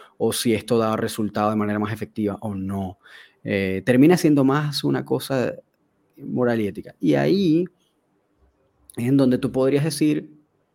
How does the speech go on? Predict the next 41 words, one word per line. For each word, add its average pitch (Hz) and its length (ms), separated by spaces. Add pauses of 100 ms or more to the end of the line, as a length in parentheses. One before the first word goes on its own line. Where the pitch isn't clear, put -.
(240)
"Bueno, 143 480
si - 180
esto 139 320
es 170 340
así, 135 440 (420)
está - 220
perfecto". - 580 (360)
Entonces, 170 300
en 170 100
ese 165 200
caso, 151 220
si 127 140
fuera 160 460
realmente 123 560
un 139 100
tema, 139 380 (320)
simplemente 135 440
una 143 100
discusión 127 400
ético-moral, 127 800
tú 117 140
podrás 117 160
decir, 123 260
"Bueno, 101 360 (500)
hay 110 240
un 123 120
objetivo 131 380
general 117 400 (160)
que - 120
todos 107 220
sabemos 98 320
que 98 200
es - 320
solucionar 98 560
el 127 100
problema, 101 580 (280)
que 107 100
el 98 60
perro 107 180
esté 101 360
mejor, 107 720